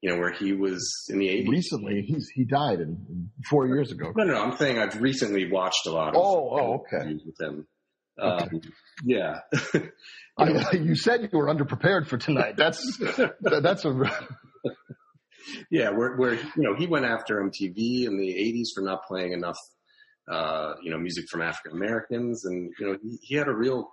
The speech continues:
Speaker 1: conscience, I think, and a real sense of justice. So, I, all right, I'll, I'll give you that. I, I don't know about leaving Queen out of your top five, but, uh, I'll,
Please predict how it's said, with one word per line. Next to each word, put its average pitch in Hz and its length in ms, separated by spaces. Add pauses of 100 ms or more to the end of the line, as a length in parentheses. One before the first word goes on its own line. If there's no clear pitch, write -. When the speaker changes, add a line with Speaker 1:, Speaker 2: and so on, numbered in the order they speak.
Speaker 1:
conscience, 101 520
I 82 60
think, 80 340
and 80 360 (640)
a 101 40
real 95 180
sense 98 320
of 76 100
justice. 87 420 (100)
So, 95 160
I, 127 180 (140)
all 254 60
right, 110 260
I'll, 165 340
I'll 214 200 (520)
give 151 140
you 95 100
that. 80 280
I, 127 180
I - 20
don't 196 140
know 196 80
about 143 220
leaving 135 260
Queen 127 260
out 110 120
of 101 60
your 92 80
top 104 220 (120)
five, 78 460
but, 85 180 (100)
uh, 85 320 (1120)
I'll, 123 320